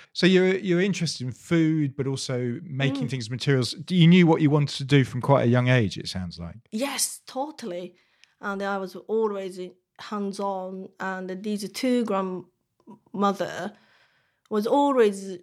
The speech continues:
Speaker 2: showing how fun that is in making pickles and sewing things. And
Speaker 1: So was it, 'cause you went to Tokyo to do your, um, B As we
Speaker 2: Yes.
Speaker 1: were discussing.
Speaker 2: Yeah.
Speaker 1: I mean, when you went there, were you thinking that you wanted to be an industrial designer, or when did the notion of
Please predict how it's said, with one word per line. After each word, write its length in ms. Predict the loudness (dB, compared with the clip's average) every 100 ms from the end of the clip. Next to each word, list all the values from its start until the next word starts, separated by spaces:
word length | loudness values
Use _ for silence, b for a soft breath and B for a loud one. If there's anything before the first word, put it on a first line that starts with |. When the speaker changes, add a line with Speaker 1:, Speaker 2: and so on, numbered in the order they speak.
| _
Speaker 2:
showing 760 | -4 2 4 4 0 -6 -14 -10
how 180 | -4 -4
fun 460 | -4 0 2 2 0
that 220 | -4 -8
is 360 | -12 -12 -14
in 300 | -14 -14 -14 -16 -16 -10
making 360 | -8 -8 -10
pickles 680 | -8 -10 -8 -6 -4 -6 -8
and 260 | -10 -10 -12
sewing 600 | -10 -8 -6 -8 -10 -14
things. 840 | -10 -8 -8 -8 -10 -12 -14 -16 -18 -16
And 500 | -14 -12 -12 -12 b b b b b b
Speaker 1:
So 140 | 6
was 180 | 8 6
it, 380 | 2 0 -8 2
'cause 160 | 4 6
you 60 | 6
went 160 | 6 4
to 280 | 4 4 0 _ _ _
Tokyo 420 | 0 0 0 -4
to 140 | -4 -2
do 100 | 0
your, 560 | 2 0 0 -4 -8 -6
um, 400 | -2 0 -2 -2
B 140 | -2 -2
As 300 | -2 -4 -4
we 120 | -2
Speaker 2:
Yes. 320 | 0 0 -4 -6
Speaker 1:
were 20 |
discussing. 680 | -2 0 0 -2 -6 -8 -8
Speaker 2:
Yeah. 240 | -8 -6 -8 2
Speaker 1:
I 60 | 4
mean, 140 | 8
when 200 | 8 8
you 120 | 8
went 220 | 6 4
there, 160 | 0 0
were 140 | 4
you 160 | 6 4
thinking 480 | 4 2 4 2 2
that 100 | 2
you 120 | 4 6
wanted 280 | 4 0
to 80 | -4
be 180 | 2 4
an 80 | 4
industrial 540 | 4 2 0 0 0
designer, 520 | 2 2 2 2 2
or 180 | 2 4
when 140 | 6 6
did 120 | 4
the 60 | 4
notion 380 | 4 4 4 0
of 180 | 0